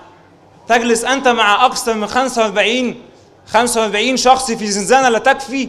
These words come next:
خمسة وعشرين فرد. سيقطعون عنك المياه في هذه السجون لمدة اتنين وعشرين ساعة". لو فكرت يعني،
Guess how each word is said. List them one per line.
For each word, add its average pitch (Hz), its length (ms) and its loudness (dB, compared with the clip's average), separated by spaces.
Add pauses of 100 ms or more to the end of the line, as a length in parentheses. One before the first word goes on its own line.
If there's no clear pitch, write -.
(340)
خمسة 240 360 2
وعشرين 202 420 0
فرد. 226 260 2 (1000)
سيقطعون 240 560 2
عنك 262 300 0
المياه 240 340 2
في 240 180 -4
هذه 214 180 0
السجون 247 400 -4
لمدة 247 260 0
اتنين 233 360 -4
وعشرين 220 420 -4
ساعة". 214 480 0 (520)
لو 208 120 4
فكرت 226 680 0 (520)
يعني، 214 440 2